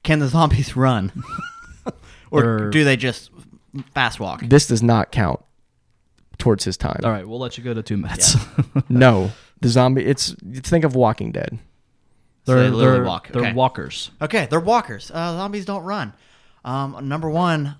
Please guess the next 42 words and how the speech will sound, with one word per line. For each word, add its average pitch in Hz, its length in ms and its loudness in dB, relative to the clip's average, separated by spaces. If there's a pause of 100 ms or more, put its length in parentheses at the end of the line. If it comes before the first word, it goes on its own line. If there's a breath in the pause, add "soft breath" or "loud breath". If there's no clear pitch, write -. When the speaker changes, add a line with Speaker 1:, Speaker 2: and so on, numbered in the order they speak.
(100)
Speaker 1:
I'm 139 380 -4
avoiding 120 640 0
all 104 220 -4
the 101 80 -8
zombies 101 520 -6
when 104 140 -6
I 101 60 -4
walk 101 240 -4
out 113 180 -4
of 95 80 -8
here. 92 260 -10
Speaker 2:
That's 110 300 -8
a - 60 -10
smart 113 240 -2
move. 92 100 -4
Speaker 1:
Um, 113 420 -2
I'm 117 200 -6
not, 160 160 -4
I'm 139 80 -6
not 165 160 -6
even 240 100 -8
gonna 262 140 -6
try 247 140 -4
to 240 60 -10
touch 254 220 -4
'em. 101 140 -8
I 135 80 -10
don't 233 120 -12
got 262 60 -14
any 240 120 -14
weapons 151 400 -14
in 92 100 -14
here. 92 260 -10 (220)
There's 131 180 -12
no, 170 320 -14 (560)
I - 20 -18
mean, 127 100 -14
I 151 120 -16
can't 180 300 -18
use 175 160 -6
the 139 100 -6
mics. 135 560 -10